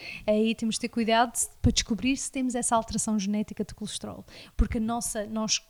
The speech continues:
comemos o colesterol, mas também temos a produção interna de colesterol.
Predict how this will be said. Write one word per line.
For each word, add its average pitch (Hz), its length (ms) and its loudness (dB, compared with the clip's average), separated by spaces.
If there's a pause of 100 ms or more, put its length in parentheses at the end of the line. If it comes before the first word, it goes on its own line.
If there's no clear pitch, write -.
comemos 233 480 0
o 302 60 -8
colesterol, 294 540 -2
mas 277 160 0
também 254 240 -2
temos 247 220 -2
a 254 60 -2
produção 254 480 0
interna 233 400 6
de - 80 -8
colesterol. 190 500 -2